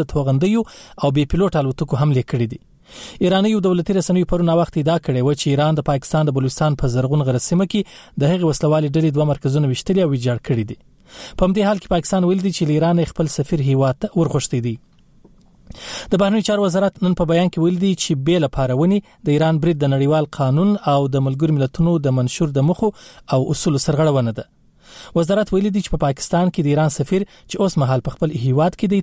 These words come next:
ته د اوس لپاره اسلام آباد ته د ستنېدو اجازه نه ورکوي. بیان زیاتوي چې د پاکستان حکومت پریکړه کړې ده چې له ایران سره د لوړې کچې د چارواکو دوه اړخیزه چارې او په راتلونکو ورځو کې پلان شوي سفرونه هم ځنډوي.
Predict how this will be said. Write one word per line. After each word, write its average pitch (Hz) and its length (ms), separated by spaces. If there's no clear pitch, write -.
ته 202 80
د - 300
اوس 180 260
لپاره 160 320
اسلام 139 260
آباد 156 220
ته 131 80
د 131 100
ستنېدو 139 320
اجازه 127 380
نه 147 220
ورکوي. 117 360
بیان 147 220
زیاتوي 151 280
چې - 100
د 139 120
پاکستان 139 340
حکومت 147 320
پریکړه 160 360
کړې 123 260
ده 151 80
چې 135 160
له 131 100
ایران 156 220
سره 165 160
د 143 180
لوړې 156 280
کچې 151 240
د 127 140
چارواکو 151 360
دوه 131 140
اړخیزه 135 320
چارې 190 200
او 143 80
په 156 160
راتلونکو 190 380
ورځو 165 240
کې 135 200
پلان 135 200
شوي 165 200
سفرونه 143 460
هم 131 240
ځنډوي. 120 380